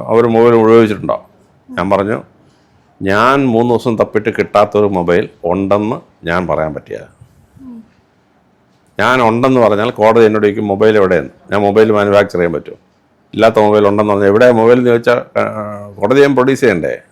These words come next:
Speaker 1: ഒരു രക്ഷയില്ല.
Speaker 2: തീർച്ചയായിട്ടും.
Speaker 1: അപ്പൊ എനിക്ക്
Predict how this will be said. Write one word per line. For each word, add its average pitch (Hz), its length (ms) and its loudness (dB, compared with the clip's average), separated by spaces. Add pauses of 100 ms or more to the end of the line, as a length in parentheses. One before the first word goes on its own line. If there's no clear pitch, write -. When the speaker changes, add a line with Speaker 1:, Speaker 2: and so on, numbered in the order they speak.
(160)
Speaker 1:
ഒരു 98 140 -2
രക്ഷയില്ല. 80 380 -4
Speaker 2:
തീർച്ചയായിട്ടും. - 580 -20 (580)
Speaker 1:
അപ്പൊ 95 160 -6
എനിക്ക് 147 440 0